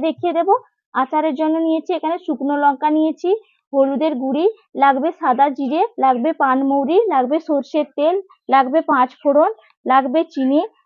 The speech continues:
লাগবে কালো জিরে। এরপর আমি একটা জামবাটির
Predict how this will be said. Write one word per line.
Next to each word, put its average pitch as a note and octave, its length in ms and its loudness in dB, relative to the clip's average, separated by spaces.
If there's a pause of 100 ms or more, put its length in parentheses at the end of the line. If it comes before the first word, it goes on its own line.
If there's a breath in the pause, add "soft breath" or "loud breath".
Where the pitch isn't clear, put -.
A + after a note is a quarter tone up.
(160)
লাগবে C4+ 260 2 (120)
কালো C4 260 2 (120)
জিরে। D4 260 0 (680)
এরপর D#4+ 220 2 (100)
আমি D#4 140 0 (100)
একটা E4+ 140 -2 (100)
জামবাটির D4 520 0